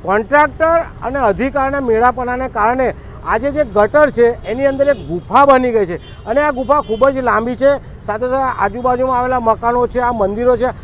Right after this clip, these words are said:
આ તમામ વસ્તુઓ બેસી જાય તેવી સ્થિતિમાં થઈ ગઈ છે. ગઈકાલે આ ગટરમાં એક બકરો પડ્યો હતો, અ, લોકોએ બચાવી લીધો છે, પરંતુ જે રીતના આજે ચોમાસાની ઋતુ છે, વરસાદ શરૂ થઈ ગયો છે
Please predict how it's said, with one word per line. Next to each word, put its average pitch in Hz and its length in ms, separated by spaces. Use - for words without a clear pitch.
આ 254 80
તમામ 254 420
વસ્તુઓ 262 360
બેસી 233 340
જાય 262 240
તેવી 254 320
સ્થિતિમાં 247 420
થઈ 226 140
ગઈ 202 140
છે. 165 140
ગઈકાલે 277 460
આ 247 240
ગટરમાં 247 460
એક 240 120
બકરો 226 300
પડ્યો 240 280
હતો, 254 280
અ, 202 240
લોકોએ 214 320
બચાવી 240 360
લીધો 254 240
છે, 262 160
પરંતુ 285 340
જે 247 160
રીતના 277 220
આજે 285 200
ચોમાસાની 262 760
ઋતુ 254 300
છે, 277 180
વરસાદ 240 440
શરૂ 220 220
થઈ 262 160
ગયો 262 140
છે 262 200